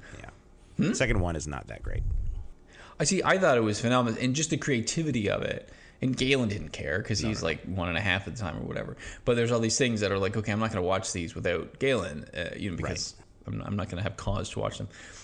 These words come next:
Speaker 2: And, and I specifically, I thought the, the, both of those movies were just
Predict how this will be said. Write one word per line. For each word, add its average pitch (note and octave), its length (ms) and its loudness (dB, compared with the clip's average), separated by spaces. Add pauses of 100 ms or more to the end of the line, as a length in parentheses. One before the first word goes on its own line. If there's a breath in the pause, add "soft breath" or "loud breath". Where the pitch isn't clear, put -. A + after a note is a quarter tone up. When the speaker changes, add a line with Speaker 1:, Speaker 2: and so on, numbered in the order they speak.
(120)
Speaker 2:
And, G2+ 500 2
and A2 140 0
I F#2 140 0 (100)
specifically, B2 600 2
I - 20 0
thought D#2 220 -2
the, - 260 -4
the, - 240 -8
both - 480 4
of G2 80 -6
those F2+ 160 -4
movies G2 320 -4
were F2+ 100 -6
just G2 240 -8